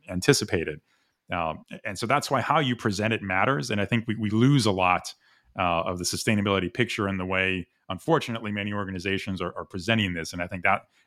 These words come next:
is something that, you know, got covered in this panel really, really nicely.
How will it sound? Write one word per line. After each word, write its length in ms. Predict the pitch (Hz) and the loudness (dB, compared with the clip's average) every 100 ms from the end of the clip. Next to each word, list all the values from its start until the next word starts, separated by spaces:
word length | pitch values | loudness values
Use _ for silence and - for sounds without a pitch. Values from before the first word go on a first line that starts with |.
| - | -4
is 160 | 95 | 0
something 300 | 113 98 95 | 0 0 0
that, 160 | 90 - | -4 -4
you 40 | |
know, 60 | 85 | -6
got 200 | 87 90 | -6 -4
covered 300 | - 98 87 | -2 0 0
in 80 | 85 | -2
this 140 | 80 | -4
panel 260 | - 92 85 | -4 -2 0
really, 260 | 82 80 78 | -2 -4 -6
really 240 | 85 80 | -8 -6
nicely. 440 | 80 80 - 85 | -4 -6 -6 -10